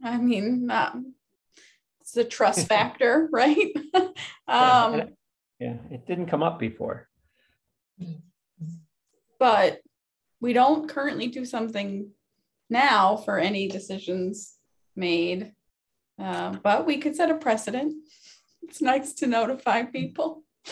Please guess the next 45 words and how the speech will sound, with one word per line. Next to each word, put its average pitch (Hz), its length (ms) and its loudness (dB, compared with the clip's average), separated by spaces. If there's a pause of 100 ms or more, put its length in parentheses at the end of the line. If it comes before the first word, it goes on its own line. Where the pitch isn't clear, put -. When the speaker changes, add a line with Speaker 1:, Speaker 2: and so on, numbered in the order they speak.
Speaker 2:
I, 285 280 -2 (680)
it's 165 200 -6
so 226 240 2
easy 185 480 0
to, 120 360 0 (520)
to - 120 -6
notify 131 640 0
people, 95 420 -10
right? 123 360 0
And 120 160 -8
it's, - 340 -14 (380)
I 131 40 -10
mean, 131 120 -2
it, 131 140 -8
it 131 240 -8
goes 143 240 -2
into 131 360 -2 (140)
another 127 320 -2
part 123 280 2
of 117 60 -2
this, 120 200 -6
not 123 220 -6
to 120 300 -2 (1400)
bring 127 180 -2
up 120 140 -4
another 131 240 0
one, 117 300 -2
but 117 360 0 (680)
I, 113 160 -2
I, 127 460 -4
I - 40 -6
put 131 180 -4
in 127 100 -2
here 127 140 -2
a 127 60 2
little 120 200 0
note 123 300 -2
about 117 280 2
it 117 120 -8
should 117 240 -10
be 117 220 -4
by 113 260 0
P 123 240 -8
D 113 160 -2
F, 107 220 -2